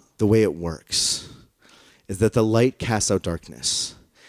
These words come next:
And so when God comes into your life, he begins to work out those things out of your life, and you become a new person. You become a new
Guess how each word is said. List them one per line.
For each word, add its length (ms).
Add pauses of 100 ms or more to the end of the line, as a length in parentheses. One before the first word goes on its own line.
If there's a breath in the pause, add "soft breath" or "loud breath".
(180 soft breath)
And 80
so 80
when 80
God 260
comes 240
into 240
your 80
life, 360
he 100
begins 300
to 120
work 340
out 200
those 200
things 640 (580 soft breath)
out 200
of 100
your 100
life, 540
and 80
you 100
become 300
a 60
new 180
person. 420
You 80
become 440 (280 loud breath)
a 60
new 380